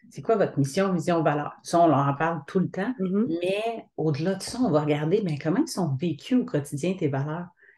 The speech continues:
Speaker 1: Les valeurs, est-ce qu'ils sont juste affichées dans un manuel d'employé et personne ne les connaît ? Ou
Speaker 2: Mm.
Speaker 1: au quotidien, dans les gestes que les gens font,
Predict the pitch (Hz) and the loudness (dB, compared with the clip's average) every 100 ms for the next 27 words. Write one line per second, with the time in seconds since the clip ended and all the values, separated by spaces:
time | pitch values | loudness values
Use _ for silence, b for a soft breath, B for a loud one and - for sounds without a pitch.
0 | 160 170 160 262 247 - - 165 156 156 | 0 2 4 2 0 -6 0 2 4 4
1 | 196 208 143 - 190 196 170 156 156 190 | 2 2 -4 -4 -2 0 2 2 2 0
2 | 165 160 175 202 202 143 180 180 170 - | 0 0 2 2 0 -6 -2 -2 -2 -2
3 | 151 170 311 b b b 170 220 208 - | -2 -2 -4 b b b 2 6 4 2
4 | 202 - - 151 180 254 214 165 151 147 | -4 -4 -10 -6 -2 0 0 0 0 -2
5 | 147 180 220 - 180 139 147 131 - 185 | -2 -4 -2 -2 -2 -2 -4 -6 -6 -4
6 | 208 | -4